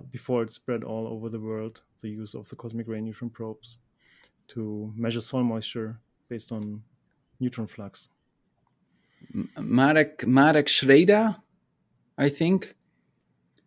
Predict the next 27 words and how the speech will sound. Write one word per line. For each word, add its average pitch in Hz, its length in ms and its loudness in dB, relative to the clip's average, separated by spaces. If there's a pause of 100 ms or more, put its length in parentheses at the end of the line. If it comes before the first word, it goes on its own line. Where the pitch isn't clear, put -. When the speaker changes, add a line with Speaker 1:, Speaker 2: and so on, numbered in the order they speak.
(540)
Speaker 2:
He, 127 420 8
his 131 300 4
early 151 360 10
work, 147 340 10
I 175 80 2
think, 175 280 2
was 156 180 0
published 165 720 2 (1080)
two 156 140 4
thousand 156 560 4
two, 185 220 8
two 180 160 2
thousand 165 420 4
three 165 200 4
or 190 60 6
so. 190 220 2
Does 170 140 2
that 170 80 2
make 170 180 2
sense? 185 320 2
Somewhere 165 280 4
around 165 240 4
there? 175 340 2 (1040)
Speaker 1:
Right, 139 540 4
together 131 500 -2
with 117 240 -6
Terry, 131 320 0